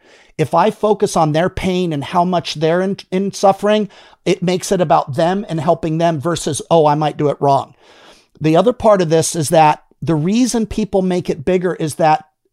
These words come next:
it's fear, failure and humiliation or some of the lower energies, they write a story about it that's gonna be magnified, okay? So I, I'm the one writing that story, so I have to be careful about what I'm doing.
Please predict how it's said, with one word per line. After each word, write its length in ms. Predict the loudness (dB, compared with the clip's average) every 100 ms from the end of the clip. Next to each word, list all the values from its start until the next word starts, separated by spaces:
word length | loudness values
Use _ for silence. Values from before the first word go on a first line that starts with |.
| _ _
it's 220 | -6 -4 -6
fear, 400 | -8 -2 2 0
failure 560 | 0 2 4 2 0
and 180 | -2 -4
humiliation 920 | -4 -2 0 0 2 2 0 -2 -4
or 20 |
some 300 | -6 -4 -2
of 60 | -2
the 60 | -2
lower 440 | 2 2 2 0
energies, 580 | -2 -2 -2 -2 -4 -6 -14 -20 _ -4
they 160 | -2
write 340 | 0 2 2 0
a 60 |
story 720 | -4 -6 2 4 4 4 2
about 320 | 0 2 2 0
it 100 | 0
that's 220 | -2 -2
gonna 200 | -4 -4
be 140 | -4
magnified, 880 | -4 0 2 0 -2 -4 -4 -4 -10 _ _ _ _
okay? 300 | 0 0 0
So 340 | 0 0 2 0
I, 300 | 0 0 0 -2
I'm 220 | 0 2
the 80 | 2
one 160 | 2 4
writing 260 | 2 2
that 160 | -2 -4
story, 320 | 0 2 2
so 140 | 2 2
I 80 |
have 100 | 2 0
to 60 |
be 80 | -8
careful 500 | -4 0 0 0 -2
about 240 | 2 2
what 140 | 2 2
I'm 140 | 2
doing. 320 | 0 -2 -4